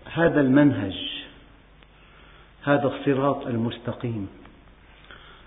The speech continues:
الإنسان أيها الإخوة أودعت فيه الشهوات، والشهوات تدعوه إلى الحركة، فإذا كان هناك طريق يمشي عليه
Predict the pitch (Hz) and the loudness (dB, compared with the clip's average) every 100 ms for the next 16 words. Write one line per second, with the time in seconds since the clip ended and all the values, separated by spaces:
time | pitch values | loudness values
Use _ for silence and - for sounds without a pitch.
0 | - - 131 156 147 202 190 - 143 139 | -20 -4 0 4 4 4 2 4 4 4
1 | 123 - - 113 113 - - - - - | 2 -2 -4 -6 -8 -10 -20 -20 -20 -20
2 | - _ - 170 165 139 107 - - 151 | -20 _ -4 4 4 4 2 -2 2 2
3 | 120 - - 107 107 98 - - - - | 2 -4 -6 -4 -4 -6 -10 -20 -20 -20
4 | - - - - - - - 123 113 - | -20 -20 -20 -20 -20 -20 -10 -6 -4 -4
5 | 117 135 160 165 - - - - 120 113 | -2 2 2 2 -4 -10 -18 -10 -6 -2
6 | 160 143 139 147 123 - 127 113 - 98 | 0 2 4 4 4 0 -2 -2 -4 -10
7 | - - - - - - - - - - | -14 -20 -20 -20 -20 -20 -20 -20 -20 -20
8 | - - - - _ - 160 143 143 190 | -20 -20 -20 -20 _ -2 2 4 4 4
9 | 180 151 143 143 156 143 123 117 - - | 4 4 6 6 6 2 -4 -8 -14 -20
10 | - - - _ _ - - - - - | -20 -20 -20 _ _ -20 -20 -20 -20 -20
11 | _ - 135 160 156 131 123 127 135 - | _ 0 4 4 4 2 2 0 -4 -14
12 | - - - - - - - - - - | -20 -20 -20 -20 -20 -20 -20 -20 -20 4
13 | 160 165 - 143 113 131 147 151 | 4 6 2 2 4 4 4 2